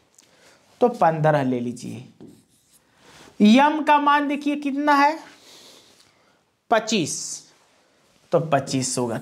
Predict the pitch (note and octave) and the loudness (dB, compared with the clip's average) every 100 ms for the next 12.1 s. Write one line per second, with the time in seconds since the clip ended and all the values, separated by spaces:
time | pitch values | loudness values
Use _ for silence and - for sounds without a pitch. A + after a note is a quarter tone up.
0 | - A#3+ C4+ D4 D#4+ D#4 A#3+ A#3+ C4+ C4+ | -4 2 4 4 4 2 2 2 2 -2
1 | C4+ C4 B3+ C4 C#4 A3+ E3 F#3 F#3 G#3 | -6 -6 -6 -6 -4 -2 0 0 -2 -2
2 | A#3 C4 A#3+ A3+ A3+ - - _ _ G#3+ | 0 2 4 2 0 -14 -20 _ _ 2
3 | B3+ E3+ F#3 A3+ A3+ C4 D4 C4 G#3+ D#3+ | 4 2 2 0 0 0 4 4 4 0
4 | F3+ A#3 A3+ B3+ B3+ A3 G3 F3 E3+ G#3 | -4 -4 -2 -2 2 2 2 0 0 -2
5 | A3 A3+ - F3+ G3 A#3 A3+ - F#3+ F#3+ | -6 -6 -2 2 2 2 -2 -8 -6 -6
6 | D#3 F#3 - C#3+ F#3 G#3 G#3+ G3 D3+ D3 | -6 -10 -6 -4 -2 -2 -2 -2 0 2
7 | C3+ A#2+ A#2 A2+ _ _ _ _ _ _ | 2 0 -4 -12 _ _ _ _ _ _
8 | _ _ - G3+ A3 A3+ A#3 A3+ F3 E3 | _ _ -2 -2 2 2 2 2 0 2
9 | E3+ G#3+ A3+ A#3 A#3+ B3 B3 C4+ B3+ A3 | 2 2 2 -2 -2 -2 0 0 2 0
10 | A#3 A#3 F#3 F#3 A3+ A3 F#3+ F#3+ - G#3 | 0 0 2 2 0 -2 -4 -4 -6 -6
11 | F#3 F3+ G3+ F#3+ E3+ E3+ E3 F#3 - - | 0 0 0 -2 2 4 6 4 2 -10